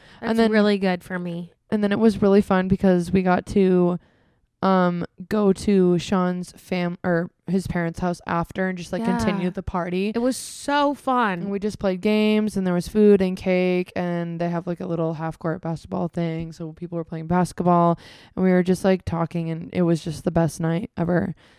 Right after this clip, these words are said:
Speaker 1: It
Speaker 2: And
Speaker 1: was,
Speaker 2: it was
Speaker 1: like,
Speaker 2: so
Speaker 1: a
Speaker 2: fun.
Speaker 1: full day, and it was amazing.
Speaker 2: Yeah, and I can't
Speaker 1: And my
Speaker 2: believe
Speaker 1: little
Speaker 2: we
Speaker 1: sister
Speaker 2: pulled
Speaker 1: got to come.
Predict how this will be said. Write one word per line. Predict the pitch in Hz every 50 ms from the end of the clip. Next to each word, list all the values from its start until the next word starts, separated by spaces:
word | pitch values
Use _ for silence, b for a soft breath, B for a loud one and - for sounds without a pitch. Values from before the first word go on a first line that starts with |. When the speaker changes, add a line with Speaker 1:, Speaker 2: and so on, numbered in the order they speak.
| b
Speaker 1:
It | b 226
Speaker 2:
And | 226
Speaker 1:
was, | - -
Speaker 2:
it | 180
was | 180
Speaker 1:
like, | 247 247
Speaker 2:
so | 180 170
Speaker 1:
a | 165 226
Speaker 2:
fun. | 196 175 - 180
Speaker 1:
full | 175 214 208 202 196
day, | 190 190 180 175 175 175
and | 180 185 185
it | -
was | - 185 -
amazing. | 190 190 185 180 170 165 170 165 - 139 165 175 185 202 214
Speaker 2:
Yeah, | - 190 175 185 240 - -
and | - 190 185
I | 190
can't | 185 - - - -
Speaker 1:
And | 240 226
my | 208
Speaker 2:
believe | 220 220 233
Speaker 1:
little | - 247
Speaker 2:
we | 254
Speaker 1:
sister | - - -
Speaker 2:
pulled | 220 202 185 180 185 185 185
Speaker 1:
got | 196 -
to | - 202
come. | - - 190 185 185 180 180 180 185 185